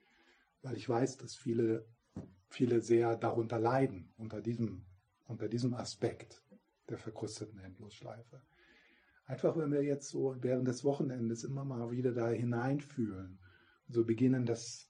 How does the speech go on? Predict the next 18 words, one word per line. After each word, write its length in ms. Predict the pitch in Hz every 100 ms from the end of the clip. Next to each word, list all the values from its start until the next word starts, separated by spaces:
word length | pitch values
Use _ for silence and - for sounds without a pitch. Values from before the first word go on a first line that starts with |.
| _
zu 160 | -
sehen 440 | 110 117 165 180 123
in 200 | 95 95
uns. 540 | 92 - - - - _ _ _ _ _ _ _ _ _ _ -
Und, 360 | 123 104 113 -
und 460 | 135 139 131 107
da 180 | 120 117
hoffe 220 | 151 -
ich, 100 | -
dass, 340 | - 123 - -
dass 300 | 127 123 -
dadurch 420 | 120 123 151 127
dann 240 | - 127 127
so, 400 | 123 120 120 123 - _ _ _ _ _ _ _
dass, 160 | - - - _ - 113 131 127
dass 220 | 117 -
dadurch 420 | 120 123 131 -
dann, 360 | 127 113 117